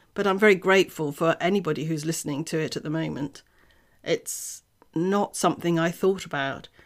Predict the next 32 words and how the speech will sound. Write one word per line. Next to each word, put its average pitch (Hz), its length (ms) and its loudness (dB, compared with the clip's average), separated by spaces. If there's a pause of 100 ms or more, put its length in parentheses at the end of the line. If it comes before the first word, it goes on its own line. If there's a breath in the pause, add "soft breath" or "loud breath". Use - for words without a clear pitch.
(180 soft breath)
but 202 100 2
it 202 120 8
is 240 240 0
something 156 400 -6
you 151 100 -2
need 151 180 -4
to - 80 -12
think 160 240 -6
about 156 400 -6 (400 soft breath)
when 175 240 2
you're 170 240 2
producing 160 760 -4 (100)
a, 160 120 -8 (420)
a 170 80 -2
podcast 160 760 -2
which - 220 -6
you're 196 180 6
going 165 300 2
to 165 100 -10
be 160 320 -4 (1120 soft breath)
putting 190 280 2
a 175 60 6
lot 190 180 2
of 185 120 -12
time 175 340 2
and 175 100 4
effort 170 320 -4
into 151 540 -4
going 160 320 -4
forward 160 420 -4
long 156 240 -2
term. 147 500 -4